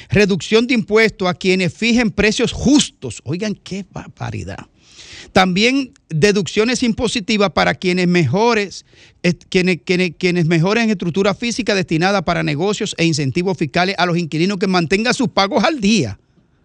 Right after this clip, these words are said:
<laughs> No, no, no, no, no.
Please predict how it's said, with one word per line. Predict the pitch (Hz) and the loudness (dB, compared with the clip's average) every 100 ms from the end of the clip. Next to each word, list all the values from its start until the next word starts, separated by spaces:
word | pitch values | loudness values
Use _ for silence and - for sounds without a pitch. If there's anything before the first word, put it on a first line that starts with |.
| _ | _
<laughs> | - - 277 - 247 - 240 - - - - - - _ - - - - 269 - 381 392 - - - 415 - - - - | -8 0 0 2 -2 -2 -4 -4 -4 -6 -6 -10 -12 _ -20 -20 -18 -8 -4 -2 0 -2 -2 -4 -4 -6 -6 -8 -10 0
No, | 202 220 | 2 4
no, | 208 202 | 4 4
no, | 190 180 | 2 0
no, | 165 151 | -2 -4
no. | 143 127 | -4 -6